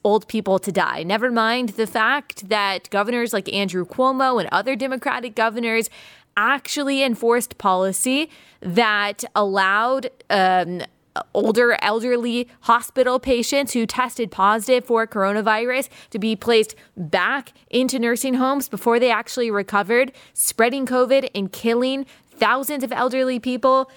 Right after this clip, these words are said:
in New York and in other states where this happened. We had to ignore that.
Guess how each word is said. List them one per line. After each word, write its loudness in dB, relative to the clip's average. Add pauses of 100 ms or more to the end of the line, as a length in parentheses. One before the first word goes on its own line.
(220)
in 2
New -2
York 0
and -2
in -2
other 0
states -2
where 0 (360)
this 2
happened. 0 (220)
We 4
had 2
to 2
ignore 2
that. 2